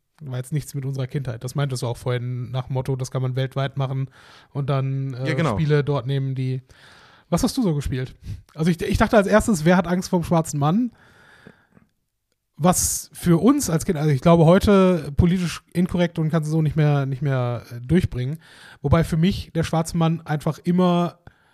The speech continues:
Speaker 1: irgendein Mann gekleidet in schwarz war.
Speaker 2: Ja.
Speaker 1: Ja, also irgendein,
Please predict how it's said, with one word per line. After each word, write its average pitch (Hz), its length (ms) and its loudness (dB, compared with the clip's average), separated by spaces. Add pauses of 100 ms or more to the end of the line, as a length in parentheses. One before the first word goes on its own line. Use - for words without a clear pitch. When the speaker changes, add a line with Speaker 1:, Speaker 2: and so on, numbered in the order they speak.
(260)
Speaker 1:
irgendein 156 640 0
Mann 160 280 2
gekleidet 156 500 0
in 123 140 -8
schwarz 113 360 -12
war. - 240 -18
Speaker 2:
Ja. 104 160 -6 (500)
Speaker 1:
Ja, 139 160 -4
also 139 160 -4
irgendein, 156 880 -2